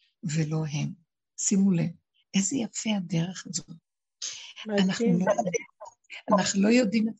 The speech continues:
Speaker 1: גדלותנו, כי זה, הם, הם לא יודעים מאיפה הישועה, וכולם מרגישים את ההשגחה,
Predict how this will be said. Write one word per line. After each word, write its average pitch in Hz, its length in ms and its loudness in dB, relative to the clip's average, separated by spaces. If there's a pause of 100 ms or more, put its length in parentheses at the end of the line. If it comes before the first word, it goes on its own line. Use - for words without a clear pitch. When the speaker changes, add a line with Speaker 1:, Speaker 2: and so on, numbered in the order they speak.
Speaker 1:
גדלותנו, 185 1160 -2 (680)
כי 170 140 0
זה, 139 200 0 (1500)
הם, 190 80 2 (240)
הם 240 160 6
לא 220 120 2
יודעים 226 720 2 (320)
מאיפה 170 360 -2
הישועה, 170 440 0 (440)
וכולם 277 480 -2
מרגישים 208 680 -4 (260)
את - 160 -8
ההשגחה, - 640 -2